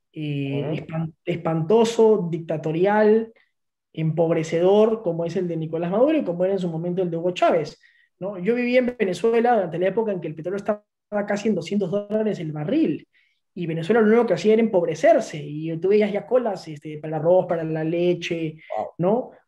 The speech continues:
Speaker 1: Una vez colas para la gasolina. Teniendo Venezuela las reservas probadas de petróleo más grandes del mundo, teniendo más reservas pe-, de petroleras que Qatar, que Emiratos Árabes Unidos, es,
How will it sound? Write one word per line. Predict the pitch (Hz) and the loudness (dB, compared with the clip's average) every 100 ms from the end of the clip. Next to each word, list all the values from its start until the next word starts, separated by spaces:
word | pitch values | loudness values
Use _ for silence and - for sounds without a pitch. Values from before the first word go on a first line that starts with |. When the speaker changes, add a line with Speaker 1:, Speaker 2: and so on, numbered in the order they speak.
| - | -8
Speaker 1:
Una | 185 185 | 2 2
vez | 185 | 4
colas | 202 202 | 4 4
para | 202 170 | 2 2
la | 160 | 0
gasolina. | 160 165 185 254 220 156 - _ _ _ | -2 -2 0 2 2 -2 -8 _ _ _
Teniendo | 180 226 311 302 | 0 2 6 6
Venezuela | 220 175 175 262 | 4 2 2 2
las | 247 170 | 4 0
reservas | 165 208 247 240 | -2 0 0 -2
probadas | 180 220 190 226 202 | -4 -4 -2 -2 -4
de | |
petróleo | 160 175 202 | -8 -4 -2
más | 202 190 | -2 -2
grandes | 226 214 | -2 -2
del | 165 | -2
mundo, | 175 175 147 143 - _ _ _ _ | -2 -4 -4 -10 -14 _ _ _ _
teniendo | 180 214 254 254 | 0 2 4 4
más | 254 | 2
reservas | 240 254 220 | 2 2 2
pe-, | 180 - | -2 -2
de | 170 | -8
petroleras | 156 185 214 220 | -2 0 0 -2
que | 175 165 | -4 -6
Qatar, | 151 175 190 208 170 156 _ _ | -6 -2 0 0 -2 -8 _ _
que | - 156 | -10 -6
Emiratos | 160 175 190 | -4 -2 0
Árabes | 202 196 175 | 2 4 2
Unidos, | 175 185 185 226 - - _ _ _ _ _ | 2 2 2 0 -6 -20 _ _ _ _ _
es, | 185 196 - - _ | -4 -4 -6 -20 _